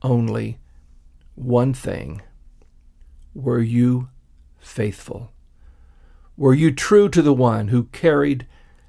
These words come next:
that cross up the mountain? Whether I'm preaching or praying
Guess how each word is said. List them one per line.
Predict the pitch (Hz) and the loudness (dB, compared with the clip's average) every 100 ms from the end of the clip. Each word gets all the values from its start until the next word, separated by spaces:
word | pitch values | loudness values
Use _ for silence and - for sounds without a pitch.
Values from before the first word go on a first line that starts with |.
| _ - | _ -16
that | 123 120 120 - | -4 -4 -4 -8
cross | - 117 117 113 - - - - _ | -4 -2 -2 -6 -8 -10 -12 -18 _
up | 120 110 _ - | -10 -10 _ -16
the | - | -10
mountain? | 104 101 98 - 120 101 - _ _ - _ - - _ - - - - - - - - | -8 -8 -10 -12 -14 -16 -20 _ _ -20 _ -20 -20 _ -20 -20 -20 -20 -20 -20 -20 -12
Whether | - 120 - | -6 -4 -4
I'm | 117 101 | -6 -8
preaching | - 131 123 143 151 151 - - - - - - _ - | -6 -6 -4 -6 -8 -10 -18 -20 -20 -20 -20 -20 _ -8
or | 131 123 | 0 0
praying | - - 139 131 135 147 156 151 | 0 0 2 4 2 0 -4 -10